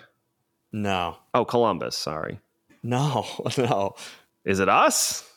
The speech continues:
Speaker 1: No, it's not us. It's not
Speaker 2: Thank
Speaker 1: us.
Speaker 2: Jesus, fuck. I was like,
Speaker 1: Yeah, no, we're
Speaker 2: Oh, the Capitals, maybe?
Speaker 1: No.
Speaker 2: What?
Speaker 1: This
Speaker 2: Who am I
Speaker 1: one's a little
Speaker 2: Hurricanes?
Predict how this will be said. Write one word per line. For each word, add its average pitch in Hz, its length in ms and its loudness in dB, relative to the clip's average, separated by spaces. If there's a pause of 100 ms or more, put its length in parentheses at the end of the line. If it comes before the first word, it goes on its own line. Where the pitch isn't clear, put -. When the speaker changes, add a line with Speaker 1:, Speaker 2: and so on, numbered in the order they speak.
(200)
Speaker 1:
No, 151 360 6
it's 110 140 -6
not 117 220 2
us. 82 200 -6
It's 78 160 -10
not 131 60 2
Speaker 2:
Thank 135 160 0
Speaker 1:
us. - 80 -12
Speaker 2:
Jesus, 131 340 0
fuck. - 420 -8
I 55 60 -8
was - 100 -8
like, - 240 -6
Speaker 1:
Yeah, 87 280 0
no, 65 240 -10
we're 98 220 0 (840)
Speaker 2:
Oh, 110 140 2
the 90 140 -2
Capitals, 156 640 -2
maybe? 226 420 -2 (400)
Speaker 1:
No. 120 460 0 (1200)
Speaker 2:
What? 226 260 0 (600)
Speaker 1:
This 147 280 2
Speaker 2:
Who - 20 -
am 151 60 4
I - 20 4
Speaker 1:
one's 139 140 0
a 160 40 -2
little 156 300 2
Speaker 2:
Hurricanes? 220 680 2